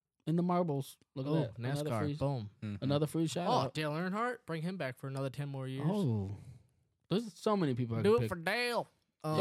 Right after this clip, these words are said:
Speaker 3: Yeah.
Speaker 1: personally, we probably pick Sean, but let's go with a celebrity.
Speaker 2: God, that's tough.
Speaker 1: It is.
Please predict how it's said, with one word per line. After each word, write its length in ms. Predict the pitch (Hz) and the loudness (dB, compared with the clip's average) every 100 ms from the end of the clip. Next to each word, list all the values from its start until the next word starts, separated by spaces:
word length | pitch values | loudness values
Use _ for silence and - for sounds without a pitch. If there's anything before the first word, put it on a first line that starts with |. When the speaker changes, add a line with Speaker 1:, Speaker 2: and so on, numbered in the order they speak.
| 185 | 4
Speaker 3:
Yeah. 40 | |
Speaker 1:
personally, 400 | 202 226 214 165 | 4 4 4 2
we 40 | 156 | 2
probably 240 | 143 143 | 2 2
pick 200 | 127 127 | 4 0
Sean, 280 | - 127 120 | 0 -2 0
but 100 | 113 | 0
let's 120 | 127 | 0
go 120 | - 147 | 0 0
with 140 | 123 | 0
a 20 | |
celebrity. 480 | 113 117 104 98 98 - - - - - - - - - | -2 -4 -4 -6 -10 -14 -18 -16 -16 -16 -14 -18 -16 -8
Speaker 2:
God, 320 | 147 156 123 | -4 -2 -4
that's 180 | 110 117 - | -10 -16 -16
tough. 260 | - 110 - - _ _ _ _ | -14 -12 -14 -20 _ _ _ _
Speaker 1:
It 140 | 104 110 | -6 -2
is. 240 | 135 113 | -2 -2